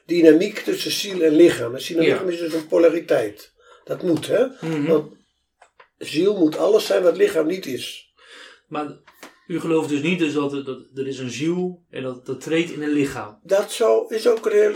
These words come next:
Speaker 1: ook een hele aannemelijke gedachte, ja.
Speaker 2: Mhm.
Speaker 1: En zo beschrijf ik ook wel conceptie. Je kan
Speaker 2: Ja.
Speaker 1: conceptie beschrijven als een
Speaker 2: Ja.
Speaker 1: moment van dat zich iets verbindt met.
Speaker 2: Ja.
Speaker 1: Ja, wat dan? Datgene wat straks bij een sterfbed weer uitstapt.
Speaker 2: Ja.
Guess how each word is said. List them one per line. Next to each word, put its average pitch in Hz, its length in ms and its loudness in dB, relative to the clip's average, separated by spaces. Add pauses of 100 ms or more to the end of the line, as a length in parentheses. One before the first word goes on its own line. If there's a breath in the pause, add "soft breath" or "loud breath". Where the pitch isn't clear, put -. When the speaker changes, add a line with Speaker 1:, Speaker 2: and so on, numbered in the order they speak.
Speaker 1:
ook 202 240 -6
een 185 100 2
hele 190 160 -2
aannemelijke 185 560 0
gedachte, 233 680 -8
ja. 151 140 -8
Speaker 2:
Mhm. 175 340 -2 (160)
Speaker 1:
En 202 140 -4
zo 185 120 2
beschrijf 202 460 4
ik 180 100 -6
ook 143 180 0
wel 131 200 -4
conceptie. 131 720 -2
Je 123 80 -10
kan 147 100 2
Speaker 2:
Ja. 135 220 2
Speaker 1:
conceptie 196 460 0
beschrijven 165 500 0
als 143 140 -2
een 135 80 -4
Speaker 2:
Ja. 127 80 -2
Speaker 1:
moment 165 360 -2
van 151 280 -6 (460 loud breath)
dat 170 180 4
zich - 320 -2
iets - 680 0
verbindt 185 720 -2
met. - 560 2
Speaker 2:
Ja. 151 360 -2 (140)
Speaker 1:
Ja, 170 200 0
wat 233 200 4
dan? 135 400 2 (480 loud breath)
Datgene 165 680 4
wat 147 220 2
straks 147 300 -2
bij 143 140 2
een 127 80 0
sterfbed 135 600 2
weer 160 160 0
uitstapt. 220 540 0
Speaker 2:
Ja. - 340 -4